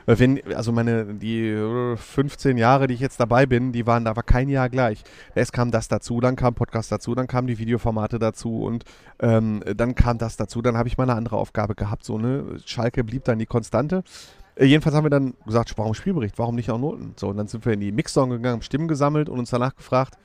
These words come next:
also wir haben jetzt einen Spielbericht und wir haben auch Noten, wir haben aber Samstag siebzehn Uhr dreißig, also morgen will der Leser auch noch was haben, Aktuelles. Lass doch mal die Stimmen zusammenschreiben, ne? Und so hat sich das dann immer weiter nach oben entwickelt und wir konnten uns damals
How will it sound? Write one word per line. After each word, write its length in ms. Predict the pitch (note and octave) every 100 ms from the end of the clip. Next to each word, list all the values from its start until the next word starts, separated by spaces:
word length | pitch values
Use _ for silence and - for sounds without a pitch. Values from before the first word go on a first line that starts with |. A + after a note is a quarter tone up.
| _ _ _ _ _ _ _ _ _ -
also 160 | G2
wir 60 | G#2
haben 60 | A2
jetzt 140 | -
einen 60 | G2+
Spielbericht 520 | - B2 C#3+ D3+ -
und 100 | A2
wir 60 |
haben 80 | A2
auch 120 | G#2+
Noten, 420 | G#2+ G#2+ - D3 B2+
wir 60 |
haben 80 | A2+
aber 160 | A2+ G#2
Samstag 320 | A#2 - A2
siebzehn 280 | B2 - A#2
Uhr 60 |
dreißig, 560 | G2+ G2+ A2 D3+ - -
also 160 | A2
morgen 300 | G#2+ G#2 A#2
will 100 | C3
der 300 | B2+ B2 A#2+ A#2+
Leser 300 | A2+ A#2+ A#2
auch 100 | D4
noch 140 | D4+
was 140 | G#2+ A2
haben, 260 | A2 G2+
Aktuelles. 480 | - - - F#2+ -
Lass 140 | C#3
doch 80 | F3+
mal 80 | E3+
die 60 | D3+
Stimmen 240 | B3 A#3
zusammenschreiben, 600 | B2 A2+ G#2 - F2 G#2
ne? 140 | C#3 F3+ - - - -
Und 100 | B2+
so 260 | A#2+ D3+ C3
hat 100 | -
sich 120 | E3+
das 220 | D#3 -
dann 160 | D3 C#3+
immer 400 | C#3 D3+ D3 B2
weiter 240 | C3 D3+
nach 120 | A2
oben 240 | - D3 F3+
entwickelt 460 | E3 F#3+ - F#3
und 140 | - C3
wir 100 | B2+
konnten 320 | - C#3+ C#3+
uns 160 | A#2+ G2+
damals 540 | A2 C#3 F3 G#3